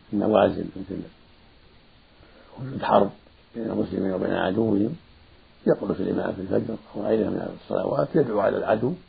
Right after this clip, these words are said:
ويدعو المسلمين بالنصر والتأييد، سمى قنوت النوازل.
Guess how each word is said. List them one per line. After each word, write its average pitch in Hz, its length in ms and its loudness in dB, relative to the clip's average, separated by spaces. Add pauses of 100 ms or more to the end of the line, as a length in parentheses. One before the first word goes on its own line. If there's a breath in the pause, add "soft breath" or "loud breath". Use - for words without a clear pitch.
(580)
ويدعو 123 300 4
المسلمين 110 320 2
بالنصر 113 320 0
والتأييد، 104 580 0 (1200)
سمى 127 200 2
قنوت 131 220 2
النوازل. 92 540 4